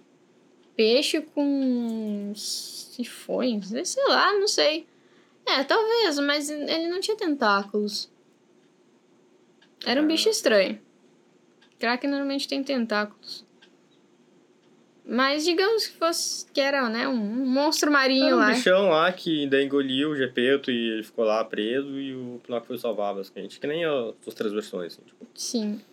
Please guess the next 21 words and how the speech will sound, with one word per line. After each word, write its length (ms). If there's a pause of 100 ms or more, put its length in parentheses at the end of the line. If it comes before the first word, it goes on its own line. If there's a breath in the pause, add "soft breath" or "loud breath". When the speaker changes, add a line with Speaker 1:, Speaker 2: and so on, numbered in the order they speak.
(120)
Speaker 1:
É, 100
daí 260
tinha 300
também 300
o 20
detalhe 480
de 100
que 120
esse 280
bicho, 440
ele 760
vinha 240
pra 140
superfície 600
só 640
de 160
tempos 380
em 100
tempos, 520
né? 100
Então, 360